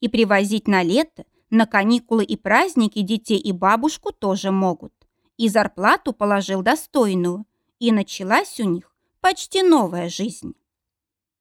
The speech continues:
«Правда, хозяин я оказался беспокойный», усмехнулся Протасов, заканчивая рассказ. «Много чего придумываю, меняю, мастерю и устанавливаю.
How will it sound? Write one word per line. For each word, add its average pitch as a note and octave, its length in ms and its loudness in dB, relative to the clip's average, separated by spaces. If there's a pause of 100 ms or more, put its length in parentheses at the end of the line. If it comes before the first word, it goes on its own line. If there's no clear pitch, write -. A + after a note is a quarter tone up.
(580)
«Правда, E4 520 0 (320)
хозяин F4+ 500 2
я D#4+ 160 4
оказался D4+ 640 0
беспокойный», B3 800 -2 (380)
усмехнулся G3+ 640 -2
Протасов, G#3 640 -2
заканчивая F#3+ 680 -4
рассказ. - 640 -10 (440)
«Много F#4+ 400 0
чего E4+ 260 -2
придумываю, G3 840 0 (140)
меняю, G#3 720 2 (260)
мастерю A3+ 540 0
и B3 160 -2
устанавливаю. C4+ 920 -2